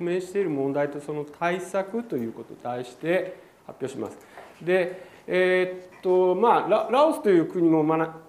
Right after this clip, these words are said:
皆さんどこにあるかあまり知らないかもしれませんが、もう一つここで出てくる焼き畑っていうのは、えー、昔々日本では行われてたそうなんですが、あー、最近では焼き畑って、まあ、火をつけて焼いて、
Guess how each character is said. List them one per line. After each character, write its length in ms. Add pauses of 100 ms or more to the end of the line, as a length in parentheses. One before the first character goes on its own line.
(140)
皆 180
さ 80
ん 60
ど 80
こ 80
に 80
あ 60
る 80
か 180
あ 60
ま 100
り 60
知 120
ら 100
な 120
い 60
か 100
も 120
し 120
れ 80
ま 160
せ 180
ん 60
が、 80
も 120
う 40
一 220
つ 520
こ 100
こ 80
で 40
出 140
て 100
く 100
る 100
焼 200
き 60
畑 480
っ 40
て 60
い 60
う 40
の 140
は、 360 (360)
え 400
ー、 40
昔 260
々 120 (140)
日 260
本 240
で 60
は 160
行 140
わ 140
れ 60
て 140
た 380
そ 200
う 40
な 100
ん 80
で 100
す 160
が、 460 (340)
あ 380
ー、 20
最 160
近 200
で 80
は 420
焼 200
き 40
畑 300
っ 80
て、 100
ま 480
あ、 20
火 220
を 100
つ 140
け 140
て 180
焼 220
い 20
て、 360